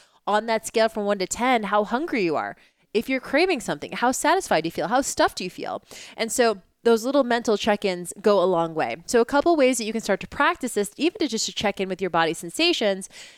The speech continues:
Number one is you can set your phone, if you have a smartphone, you can set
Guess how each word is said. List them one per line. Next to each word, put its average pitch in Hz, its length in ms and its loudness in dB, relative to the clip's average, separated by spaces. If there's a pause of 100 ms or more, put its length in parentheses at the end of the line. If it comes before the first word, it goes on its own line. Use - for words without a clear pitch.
(120)
Number 311 320 2
one 214 320 2
is 190 160 2
you 208 80 0
can 220 160 -4
set - 320 2
your 311 120 0
phone, 208 320 0
if 196 120 -4
you 190 80 0
have 175 120 2
a 175 40 0
smartphone, 262 760 -2 (300)
you 240 180 0
can 196 380 -2
set - 680 2